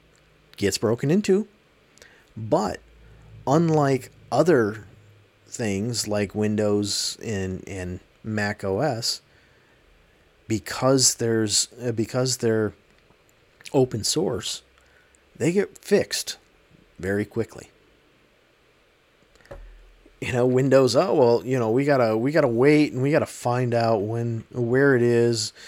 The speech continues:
And then after we find out where the vulnerability is, then we gotta wait for Patch Tuesday." <laughs> You know? And Apple's, Apple's philosophy is, "Don't worry about it.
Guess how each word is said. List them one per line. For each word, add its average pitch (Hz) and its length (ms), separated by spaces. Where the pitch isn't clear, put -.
And 117 140
then 123 100
after 147 260
we 156 80
find 151 360
out 135 160
where 131 180
the 139 80
vulnerability 120 920
is, 107 220
then 120 140
we 151 80
gotta 165 140
wait 151 260
for 135 120
Patch - 420
Tuesday." 123 880
<laughs> - 320
You 220 100
know? 180 320
And 131 120
Apple's, 135 540
Apple's 131 400
philosophy 117 540
is, 110 320
"Don't 220 160
worry 208 240
about 120 400
it. - 100